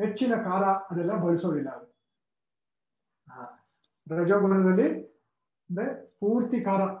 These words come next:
ಅಂದ್ರೆ ಅವ್ರಿಗೆ ಖಾರ ಹೆಂಗಿರ್ಬೇಕು ಅಂದ್ರೆ ಮೆಣಸಿನಕಾಯಿ, ಮೆಣಸಿನಕಾಯಿ ತಿಂದ್ರೆ ಅವ್ರಿಗೆ ಮುಖ ಎಲ್ಲ ಬೆವರು ಬರ್ಬೇಕು,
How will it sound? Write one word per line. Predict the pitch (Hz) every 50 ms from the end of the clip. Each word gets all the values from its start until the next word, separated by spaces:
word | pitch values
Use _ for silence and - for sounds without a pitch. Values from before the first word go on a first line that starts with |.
| - _ _ _ _ _ _ -
ಅಂದ್ರೆ | 185 196 214 208 190 190 196 - 160
ಅವ್ರಿಗೆ | 160 170 165 165 147 -
ಖಾರ | 156 156 170 196 214 202
ಹೆಂಗಿರ್ಬೇಕು | 196 202 202 214 208 196 208 196 - 208 196
ಅಂದ್ರೆ | 196 208 247 254 220 208 226 - - - - _ _ _ -
ಮೆಣಸಿನಕಾಯಿ, | 143 165 208 208 - - 240 220 214 202 180
ಮೆಣಸಿನಕಾಯಿ | 185 202 226 226 233 240 226 214 226 220 220 214
ತಿಂದ್ರೆ | - - 220 247 254 233 202 208 247 294 294 - - - _ _ -
ಅವ್ರಿಗೆ | 196 202 190 196 254 302 339 339 - - - _ _ _ _ _ _ _ _ _ _ _ _ _ _ 165
ಮುಖ | 165 170 156 226 226 226 233 233
ಎಲ್ಲ | 240 247 277 294 254 160
ಬೆವರು | 170 180 208 269 294 254
ಬರ್ಬೇಕು, | 254 254 233 240 220 - - - - - -